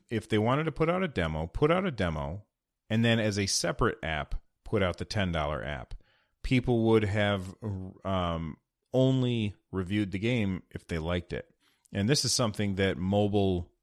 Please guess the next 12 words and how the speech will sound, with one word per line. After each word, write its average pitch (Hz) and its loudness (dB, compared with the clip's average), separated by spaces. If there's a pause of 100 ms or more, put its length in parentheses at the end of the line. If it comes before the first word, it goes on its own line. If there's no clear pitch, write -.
(140)
developers 90 -2
do 90 -4
all 80 -2
the 82 -6
time. 110 0
They 87 -2
want 90 -2
to 90 -2
manipulate 92 -2
how 92 -2
those 85 -4
are. 104 0